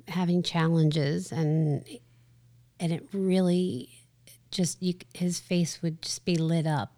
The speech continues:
by that. So when I look at him now at fifty,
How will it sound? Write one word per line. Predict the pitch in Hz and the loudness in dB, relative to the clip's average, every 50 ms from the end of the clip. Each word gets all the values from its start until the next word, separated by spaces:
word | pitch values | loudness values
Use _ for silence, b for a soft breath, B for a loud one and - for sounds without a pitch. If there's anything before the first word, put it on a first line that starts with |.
| _ | _
by | - 165 147 143 156 170 | -4 -4 -2 -2 -4 -6
that. | - - 80 - 254 285 - - - _ - | -8 -10 -10 -10 -14 -16 -20 -20 -20 _ -14
So | - - - 202 180 180 175 175 185 - - - - B B B B B B _ | -8 -2 2 2 4 4 2 2 0 -4 -8 -12 -18 B B B B B B _
when | - 196 214 | 0 2 4
I | 220 226 226 | 4 4 4
look | 214 214 214 - - | 2 0 -2 -2 -4
at | - 196 | -2 0
him | 175 202 190 190 190 190 185 185 | 2 2 2 2 2 2 2 2
now | 190 180 175 170 170 170 170 170 170 196 190 b b b b b b b b b b b b b b - | 2 0 0 0 -2 -2 -2 -2 -2 -2 -4 b b b b b b b b b b b b b b -4
at | - 190 - - | -2 -2 -2 0
fifty, | - 202 - - - - 170 170 214 262 - | -2 -2 -2 -2 0 0 2 2 0 -2 -6